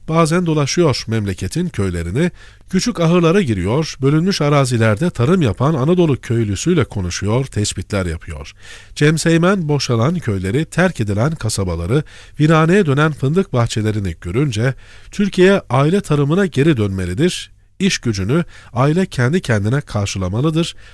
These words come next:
küçük de olsa bağını bahçesine ekip biçmelidir diyor. Söylemesine doğru söylüyor da zaten can çekişen küçük aile tarımının tam olarak ne zaman bitirildiğini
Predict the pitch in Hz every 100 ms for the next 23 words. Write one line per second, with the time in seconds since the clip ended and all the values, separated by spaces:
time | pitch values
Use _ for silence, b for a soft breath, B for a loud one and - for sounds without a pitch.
0 | B - 202 202 - 147 127 185 151 113
1 | 123 151 170 117 104 98 - 110 127 170
2 | - 123 - 120 113 85 - - 87 76
3 | - - B B B B B - 175 208
4 | 196 - 233 220 220 220 - 120 117 98
5 | 175 139 82 101 123 B B B 135 165
6 | 196 208 127 147 190 - 135 139 147 120
7 | - 123 117 - 104 127 180 131 120 120
8 | 123 - 185 180 147 131 - - 165 208
9 | 185 120 120 120 107 92 92